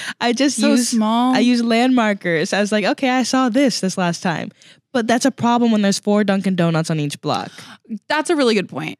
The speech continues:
Speaker 2: That is a really good point. I, I'll hold my judgment.
Speaker 1: <laughs>
Speaker 2: And, and boy,
Speaker 1: Thank
Speaker 2: do I
Speaker 1: you.
Speaker 2: have it.
Speaker 1: <laughs> Really? Why?
Speaker 2: Yeah, because it's a city. There's enough differentiation. There's enough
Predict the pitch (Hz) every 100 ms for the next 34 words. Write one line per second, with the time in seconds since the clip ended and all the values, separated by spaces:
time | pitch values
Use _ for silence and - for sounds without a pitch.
0 | 220 254 254 247 262 269 254 226 190 202
1 | 175 - _ - 202 208 - _ _ _
2 | - 226 226 214 202 170 156 - - -
3 | - - 262 - - - - 349 247 262
4 | - 262 247 247 247 196 143 151 220 208
5 | 214 254 220 254 220 - 226 214 - -
6 | - - - - 262 285 381 494 571 311
7 | 440 659 - 349 294 277 - 262 349 494
8 | 571 453 480 427 - - - - 415 392
9 | 392 - - 403 440 214 254 311 359 285
10 | 302 427 - _ _ 240 349 320 311 320
11 | 302 214 247 339 - 175 175 269 - -
12 | _ _ _ 294 294 302 330 349 - -